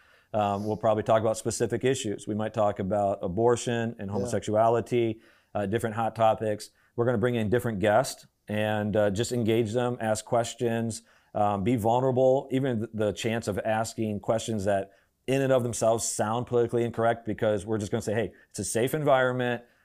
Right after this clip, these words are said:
Speaker 1: for us to, to wrestle through ignorance and to just hear another perspective."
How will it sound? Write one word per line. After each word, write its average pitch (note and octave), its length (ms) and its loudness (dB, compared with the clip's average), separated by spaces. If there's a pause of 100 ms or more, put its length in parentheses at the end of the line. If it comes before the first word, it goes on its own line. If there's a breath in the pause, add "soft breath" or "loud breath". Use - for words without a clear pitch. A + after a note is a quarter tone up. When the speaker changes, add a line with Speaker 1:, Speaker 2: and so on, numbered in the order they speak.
(120 soft breath)
Speaker 1:
for A#2 220 0
us A#2 260 4
to, A2+ 180 0
to A#2+ 160 0
wrestle A#2 440 0
through A2 240 -2
ignorance A#2+ 680 0
and A2 360 -4
to G#2+ 80 -6
just G2 200 -4
hear A2+ 160 0
another G#2 200 -2
perspective." G#2 640 0